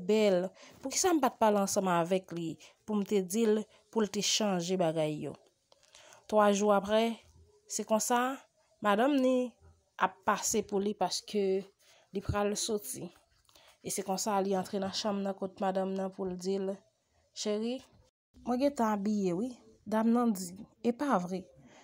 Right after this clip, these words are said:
ou poko ka abiye, paske se mwen menm k ap pase rad pou mwen kapab fè w soti. Ou pa bezwen enkyete w. Rad ki sou yo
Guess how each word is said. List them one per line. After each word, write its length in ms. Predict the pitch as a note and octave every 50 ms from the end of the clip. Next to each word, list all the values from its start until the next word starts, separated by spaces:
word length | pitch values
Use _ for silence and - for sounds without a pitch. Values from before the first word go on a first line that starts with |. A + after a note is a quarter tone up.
| - - -
ou 60 | A3+
poko 300 | G#3 - D4 C#4+ D4 C#4+ C#4+
ka 160 | C#4 B3 A3+
abiye, 320 | A3 G#3+ G#3+ A3+ A#3+ B3 A#3
paske 320 | A3+ A3 - - A#3+ A3
se 120 | - A#3+
mwen 180 | A#3 A#3+ A#3 A3+
menm 220 | A#3+ B3+ B3+ A#3
k 100 | A3+ A3+
ap 100 | F#3+ - _
pase 300 | - A#3 - - - A#3 G#3
rad 380 | G#3 A3 A3+ A3 G3+ F#3+ G3 G#3 G3
pou 120 | - G#3+ G3+
mwen 100 | G3 -
kapab 520 | G3+ F#3 - - F#3+ F#3+ G3 F#3+ F#3+ F#3+ G3+ - _ _ _ _ _ _ _ _ _ -
fè 240 | - - - G#3 G3+ G3+
w 100 | G3 G3
soti. 400 | - - G#3 F#3 F3+ - - - _ - _ - - - - _ - - - - - - -
Ou 100 | - F#3+
pa 100 | - G#3 G3+
bezwen 260 | A#3+ C4 B3 C4 C4
enkyete 400 | B3 B3+ C4 B3+ B3+ B3+ C#4 C#4+ D4 D4+
w. 200 | D4+ D4 C4+ G#3 G3+
Rad 220 | G#3+ A#3 A#3+ A#3 -
ki 120 | - C4 A#3+
sou 360 | - - B3+ C4+ C4 B3+ B3 B3
yo 220 | C4 C#4+ C#4 C4+